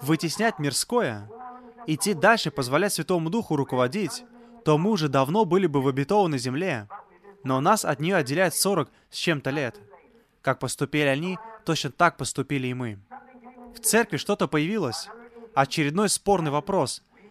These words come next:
И нам захотелось сделать деноминацию вместо того, чтобы дальше любить братьев и идти вперёд. Да зачем всё это трогать? Каждое растение, которое насадил не мой Небесный Отец, всё равно будет вырвано с корнями. Так что толку нам ставить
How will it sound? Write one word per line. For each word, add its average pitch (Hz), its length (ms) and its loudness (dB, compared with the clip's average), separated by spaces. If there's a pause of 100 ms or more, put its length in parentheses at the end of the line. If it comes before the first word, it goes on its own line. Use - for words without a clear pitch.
(200)
И 143 80 -6
нам 156 200 2
захотелось 139 480 0
сделать 156 340 2 (240)
деноминацию 147 600 0
вместо 156 260 -2
того, 196 220 2
чтобы 135 260 0
дальше 165 320 2
любить 139 300 0
братьев 165 380 2 (260)
и 143 80 0
идти 180 180 0
вперёд. 143 440 -2 (800)
Да 147 120 0
зачем 156 360 2
всё 160 180 2
это 156 160 -2
трогать? 143 520 -2 (580)
Каждое 160 340 4
растение, 143 420 0
которое 160 300 -2
насадил 156 420 -2
не 143 120 -2
мой 175 160 0
Небесный 139 420 -2
Отец, 151 380 -4 (220)
всё 156 160 0
равно 151 240 2
будет 135 260 -2
вырвано 135 380 2
с - 80 -6
корнями. 127 580 -2 (520)
Так 156 160 0
что 240 200 4
толку 226 420 2
нам 185 200 4
ставить 190 420 2